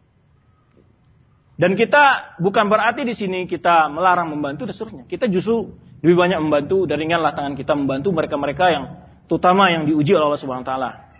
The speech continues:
Karena Allah pasti akan membalas apa yang kita berikan itu. Bahkan dalam hadis disebutkan, setiap hari itu turun dua orang malaikat. "Allahumma ati munfiqan khalafa." "Wahai ya Allah, berilah ganti orang berinfak. Wa am-, wa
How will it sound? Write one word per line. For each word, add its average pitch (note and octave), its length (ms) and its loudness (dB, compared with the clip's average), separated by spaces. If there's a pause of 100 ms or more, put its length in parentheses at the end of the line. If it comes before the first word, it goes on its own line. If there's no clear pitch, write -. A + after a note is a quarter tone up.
(240)
Karena E3 240 0
Allah E3 120 4
pasti E3 280 -2
akan D#3 320 -2
membalas D#3 400 2 (480)
apa E3 240 0
yang E3+ 80 -4
kita D3 160 -8
berikan C3+ 320 -8
itu. A2+ 240 -18 (400)
Bahkan D3 240 0
dalam F#3+ 160 4
hadis G3+ 240 0
disebutkan, - 640 -2 (320)
setiap G#3 480 0
hari G3 320 0
itu B3 80 -6
turun A3 320 -2
dua G3 160 2
orang F3+ 160 0
malaikat. F3+ 360 -2 (680)
"Allahumma F3+ 640 0
ati F#3+ 160 -10
munfiqan G#3 560 -4 (800)
khalafa." E3 640 -2 (260)
"Wahai G3+ 380 2
ya F#3+ 160 -2
Allah, A3+ 480 0 (240)
berilah B3 400 2
ganti G3+ 320 -4
orang F#3 320 -8
berinfak. G3 400 -14 (800)
Wa F3 240 -2
am-, G#3+ 400 2
wa F#3 120 0